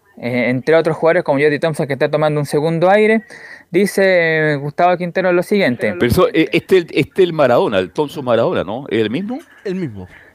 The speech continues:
Speaker 1: Dice
Speaker 2: Ya,
Speaker 1: lo
Speaker 2: ok.
Speaker 1: siguiente el técnico de Colo-Colo.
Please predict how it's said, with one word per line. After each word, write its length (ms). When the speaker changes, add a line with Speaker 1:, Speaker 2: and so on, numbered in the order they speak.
Speaker 1:
Dice 200
Speaker 2:
Ya, 80
Speaker 1:
lo 80
Speaker 2:
ok. 80
Speaker 1:
siguiente 420
el 140
técnico 560
de 100
Colo-Colo. 480